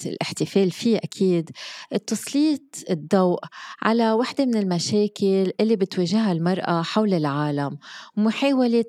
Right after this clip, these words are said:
إشراك الجهات الدولية والحكومات ومنظمات المجتمع المدني وحتى الأفراد كرمال يقدروا يلاقوا أنجح الوسائل والحلول والعمل كرمال نقدر نلاقي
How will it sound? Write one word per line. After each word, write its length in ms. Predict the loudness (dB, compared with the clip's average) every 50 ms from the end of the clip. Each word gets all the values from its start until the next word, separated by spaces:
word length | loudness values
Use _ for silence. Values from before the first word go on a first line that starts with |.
| -4
إشراك 460 | -6 -6 -4 0 0 0 0 0 -2
الجهات 540 | -4 -4 -2 -2 -2 0 0 0 0 0 -2
الدولية 800 | -4 -2 -2 -2 -2 0 0 0 -2 -2 0 0 2 2 2 0
والحكومات 880 | 0 -2 -4 -4 -6 -6 -6 -4 -4 -2 0 0 2 2 0 0 -2 -6 -10 -16 -16 -16 -16 -10 -4
ومنظمات 640 | -2 0 0 0 0 0 0 0 2 2 0 0 0
المجتمع 500 | 0 0 0 -2 0 0 0 0 2 0
المدني 560 | 0 0 -2 0 0 0 0 0 0 -2 -2 -4 -8 -14 -18 -18 -10 _
وحتى 520 | -8 -6 -2 -2 -2 -2 -4 _ _ 0 0
الأفراد 680 | 0 0 -4 -8 -10 -4 -2 0 0 0 0 -2 -4 -6 -10 -18 -18 -16 -16 -16 -18 _ _
كرمال 500 | 0 2 2 4 2 2 2 2 2 2
يقدروا 640 | 0 0 -2 0 0 2 2 2 2 2 2 0 0 -2 -2
يلاقوا 680 | -2 0 2 2 2 2 4 2 2 2 2 2 0 -2 -6 -14 -20 -20 _ _ -2
أنجح 480 | 0 2 2 0 2 0 0 0 0 0
الوسائل 720 | 0 2 2 0 -2 -2 -2 -2 -2 -2 -2 -4 -4 -4 -6 _ _
والحلول 680 | -2 0 0 0 0 0 0 0 2 0 0 -2 -2 -4 -8 -16 -20 -8 _
والعمل 580 | 0 2 2 2 2 2 2 2 2 2 -2 -4 -6 -14 -20 -20 _ _ _
كرمال 540 | 0 2 2 2 2 2 2 2 2 2 0
نقدر 300 | 0 0 0 0 0 0 0
نلاقي 720 | 0 0 0 2 2 2 2 0 0 0 0 2 0 -2